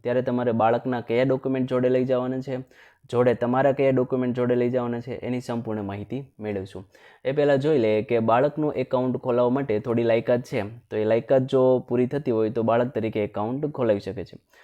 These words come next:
તો પહેલું છે, બાળકની ઉંમર સામાન્ય રીતે ઝીરોથી અઢાર વર્ષની હોવી જોઈએ. તો જે બાળકની ઉંમર ઝીરોથી અઢાર વર્ષની ઉંમર છે, તો બાળક તરીકે બેંકમાં એકાઉન્ટ ખોલાવી શકે છે.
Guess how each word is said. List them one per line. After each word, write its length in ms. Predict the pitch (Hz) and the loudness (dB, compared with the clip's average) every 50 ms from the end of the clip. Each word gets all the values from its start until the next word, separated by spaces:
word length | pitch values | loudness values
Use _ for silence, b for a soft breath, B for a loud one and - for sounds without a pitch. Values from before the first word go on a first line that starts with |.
| B B B B _ | B B B B _
તો 80 | 131 | -4
પહેલું 260 | 127 139 135 143 156 156 | 0 2 2 2 2 0
છે, 140 | - 170 | 0 0
બાળકની 440 | 160 135 123 127 139 143 143 160 147 | 2 4 6 6 6 4 2 0 0
ઉંમર 280 | 131 135 151 147 127 120 | 0 0 0 0 -2 -2
સામાન્ય 420 | 117 - 120 120 131 139 143 139 | -4 -4 -4 -2 -2 0 0 0
રીતે 260 | 135 139 139 151 139 | 0 0 0 0 -2
ઝીરોથી 420 | 123 117 117 120 127 123 123 - 127 | 0 0 0 0 0 -2 -2 -2 -2
અઢાર 240 | 110 110 117 123 117 | -2 0 -2 -2 -2
વર્ષની 480 | 107 104 104 104 - 117 120 135 131 - _ | -2 -2 -4 -6 -8 -8 -8 -8 -10 -10 _
હોવી 180 | 110 110 104 95 | -2 0 0 0
જોઈએ. 220 | 92 95 90 78 - B B B B B B B B | -4 -6 -10 -12 -14 B B B B B B B B
તો 200 | - 147 139 139 | 0 2 2 4
જે 400 | 135 131 - - 127 135 147 160 160 156 - - _ _ | 2 0 -2 0 4 6 8 8 6 6 2 -4 _ _
બાળકની 400 | 135 127 123 131 139 131 - 139 | 0 4 4 4 4 2 0 -2
ઉંમર 260 | 135 135 139 135 135 120 | -2 0 0 0 0 0
ઝીરોથી 440 | - 127 120 135 135 135 135 139 | 0 0 2 2 2 0 2 2
અઢાર 240 | 127 113 110 127 127 | 2 2 2 2 2
વર્ષની 320 | 127 131 131 127 - 131 127 | 2 2 0 -2 -4 -4 -2
ઉંમર 260 | 127 127 131 131 139 | -2 0 0 -2 -4
છે, 280 | - - 135 110 101 | -4 -4 -4 -4 -4
તો 140 | 120 - 120 | -4 -4 -2
બાળક 280 | 117 117 120 127 139 139 | 0 2 2 2 2 0
તરીકે 520 | 139 - 123 123 123 123 - 123 120 120 | 0 -2 -2 -2 -2 -2 0 0 2 2
બેંકમાં 400 | 117 120 117 117 113 - 113 107 | 2 0 -2 -2 -4 -6 -4 -4
એકાઉન્ટ 440 | 104 104 - 101 104 117 135 143 151 | -4 -4 -2 -4 -4 -4 -4 -6 -6
ખોલાવી 380 | 143 - - 117 107 101 95 98 | -10 -6 -2 0 0 0 0 -2
શકે 240 | - 80 87 87 | -6 -10 -10 -10
છે. 120 | 85 - | -14 -14